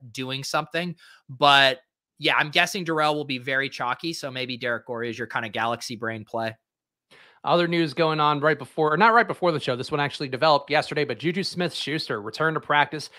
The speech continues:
Speaker 2: trending towards playing at Kansas City at a three K minimum salary on DraftKings, which,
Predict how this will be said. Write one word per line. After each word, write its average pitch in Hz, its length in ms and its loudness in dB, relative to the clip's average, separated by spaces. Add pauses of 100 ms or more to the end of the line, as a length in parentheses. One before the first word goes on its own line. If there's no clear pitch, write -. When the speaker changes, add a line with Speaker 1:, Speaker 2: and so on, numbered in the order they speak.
(160)
Speaker 2:
trending 208 300 4
towards 185 300 0
playing 214 400 0
at 180 80 -10
Kansas 180 340 -4
City 175 320 -4 (240)
at 147 80 0
a 147 40 -2
three 240 340 -6
K 220 240 0
minimum 170 320 0
salary 147 420 4
on 123 100 -2
DraftKings, 135 680 -2
which, 127 240 -8